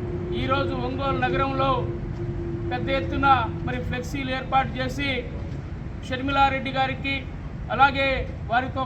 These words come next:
పాటు వస్తున్నటువంటి పెద్దలు సిడబ్ల్యూసీ సభ్యులు రఘువీరారెడ్డి గారికి,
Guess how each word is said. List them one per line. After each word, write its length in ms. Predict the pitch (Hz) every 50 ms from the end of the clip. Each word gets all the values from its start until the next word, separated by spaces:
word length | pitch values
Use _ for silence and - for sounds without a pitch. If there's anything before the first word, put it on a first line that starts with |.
| 254 262
పాటు 180 | 269 254 254 254
వస్తున్నటువంటి 680 | 247 247 - 262 262 247 233 247 254 247 247 262 269 269 254 240 - - - - - - -
పెద్దలు 400 | 240 247 - 277 277 277 269 269 254 240 247 - - - -
సిడబ్ల్యూసీ 500 | - 254 262 269 269 254 262 247 - 262 240 -
సభ్యులు 340 | 220 226 - 269 269 269 254 240
రఘువీరారెడ్డి 560 | 240 233 247 262 262 262 262 254 254 226 262 262
గారికి, 360 | 262 262 254 254 - 269 277